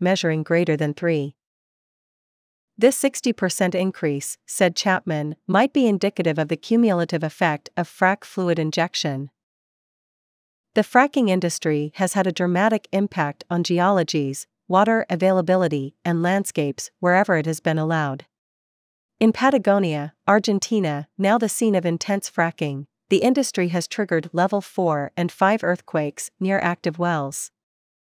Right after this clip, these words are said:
Extraction of methane then caused the ground to subside. In the Permian Basin, that includes large parts of Texas and New Mexico, researchers have reported that sixty-eight percent of earthquakes greater than one point five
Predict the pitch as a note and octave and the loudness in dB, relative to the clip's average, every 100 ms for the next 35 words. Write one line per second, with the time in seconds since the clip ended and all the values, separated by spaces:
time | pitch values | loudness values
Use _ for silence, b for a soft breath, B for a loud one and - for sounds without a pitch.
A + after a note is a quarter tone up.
0 | _ _ A3 - - B3+ - C4 G3 F3+ | _ _ -2 0 2 2 2 2 2 2
1 | F#3 - D#3+ D3+ D3+ - F3+ A3 - G3+ | 0 0 -2 -2 -6 -2 0 0 2 0
2 | G3 F3 D#3 F3+ E3 D#3+ - E3+ - D3 | 0 -4 -2 0 0 -4 -6 -6 -6 -4
3 | - E3+ D3 C3+ _ _ _ _ _ _ | -2 0 -2 -6 _ _ _ _ _ _
4 | _ _ _ _ _ _ _ _ - A#3 | _ _ _ _ _ _ _ _ 2 4
5 | A#3 - C#4+ D4 G3+ F3 F3 - D#3 C#3+ | 4 4 4 4 4 2 2 2 -2 -2
6 | - F3 F#3 F3+ G3 F#3 F#3 F#3 A#3 - | 0 2 2 0 0 0 2 2 2 0
7 | F#3+ F#3 - D#3+ - F#3+ - D3+ D3 - | 0 2 0 -4 -2 -4 -2 -2 -2 -4
8 | F3+ F3+ G3 F#3+ F#3+ - F3 - D3+ C#3+ | -2 0 2 2 0 -2 -6 -2 -2 -4
9 | - _ - A3+ B3+ C4 - G3+ - F3+ | -8 _ 0 0 2 0 0 0 0 0
10 | E3+ - G3 E3+ D#3+ E3 - A#3+ - B3+ | -2 0 2 2 2 0 0 -4 -2 0
11 | A3+ F3+ - E3+ - E3+ D#3+ F3 F#3+ - | 2 0 -2 -4 0 0 2 0 0 0
12 | E3 - - F3 F3+ D#3+ D#3 D#3 E3 F#3 | -2 -2 -2 0 2 2 2 0 0 -2
13 | - E3 - F#3+ E3+ C#3+ | -2 -4 -2 0 2 0